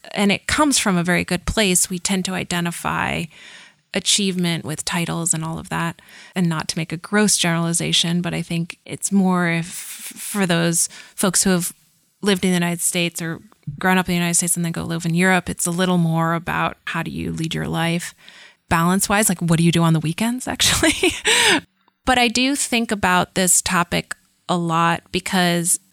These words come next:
at the end of the day, and especially as someone who thinks about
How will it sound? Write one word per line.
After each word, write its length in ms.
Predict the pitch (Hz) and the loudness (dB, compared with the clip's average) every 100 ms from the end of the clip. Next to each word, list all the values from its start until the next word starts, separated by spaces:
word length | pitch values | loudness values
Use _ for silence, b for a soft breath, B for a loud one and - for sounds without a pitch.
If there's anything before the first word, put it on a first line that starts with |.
| _ 208 | _ -6
at 100 | 196 | -2
the 140 | - - | -2 0
end 200 | 208 208 | 2 0
of 140 | - | 0
the 100 | 185 | -4
day, 640 | 180 175 175 175 170 170 - _ _ _ - | 0 0 2 2 0 -2 -4 _ _ _ 0
and 120 | 208 | 2
especially 600 | 196 - 220 - 214 185 | 4 2 2 2 2 2
as 140 | 175 - | 2 4
someone 340 | 180 175 170 | 4 2 2
who 80 | 175 | 0
thinks 260 | 175 170 | 0 -2
about 320 | - 170 - | -2 -2 -4